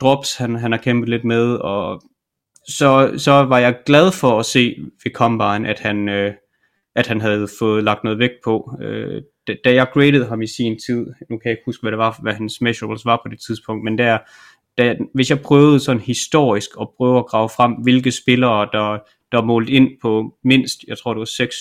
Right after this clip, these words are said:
fod, fire en halv og max to hundrede ti pund, og kiggede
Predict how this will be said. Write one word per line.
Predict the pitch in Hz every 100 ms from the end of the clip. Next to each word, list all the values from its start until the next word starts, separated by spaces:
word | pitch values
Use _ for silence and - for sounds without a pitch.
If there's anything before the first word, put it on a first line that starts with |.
| -
fod, | 117 104 98 -
fire | 117 113
en | 104
halv | 113 110
og | 104 104
max | 113 117 - -
to | 113
hundrede | 113 110
ti | - 123 -
pund, | 123 123 _ _ _ -
og | 120
kiggede | - 160 123